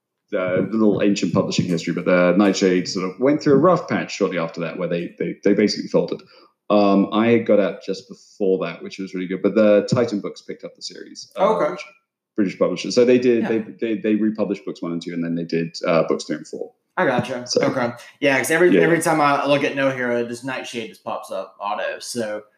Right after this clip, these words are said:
Speaker 2: um,
Speaker 1: Yeah,
Speaker 2: that,
Speaker 1: yeah, yeah.
Speaker 2: that's good to know. Ti-, Titan's pretty good. I know, uh, they're doing, like, a lot of Tim Levin stuff nowadays.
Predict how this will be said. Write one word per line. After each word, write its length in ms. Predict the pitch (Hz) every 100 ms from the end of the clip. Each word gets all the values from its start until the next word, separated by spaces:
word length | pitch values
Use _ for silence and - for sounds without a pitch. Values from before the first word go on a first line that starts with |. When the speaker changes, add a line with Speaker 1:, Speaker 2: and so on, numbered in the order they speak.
| _ _ 110
Speaker 2:
um, 120 | 120
Speaker 1:
Yeah, 120 | 110
Speaker 2:
that, 100 | 101
Speaker 1:
yeah, 140 | 98
yeah. 120 | 95 95
Speaker 2:
that's 240 | 208 -
good 120 | 143
to 60 | 127
know. 160 | 131 123
Ti-, 360 | 165 175 139
Titan's 320 | 147 175 175 135
pretty 180 | 127
good. 80 | 127
I 60 | 135
know, 300 | 151 156 143
uh, 320 | 131 127 123 - _ _ 117 -
they're 140 | 139
doing, 220 | 139 135 127
like, 180 | 127
a 40 | 123
lot 180 | 123 117
of 60 |
Tim 180 | - 123
Levin 360 | 117 120 120 117
stuff 440 | - 117 117 -
nowadays. 800 | 117 113 113 117 117 113 107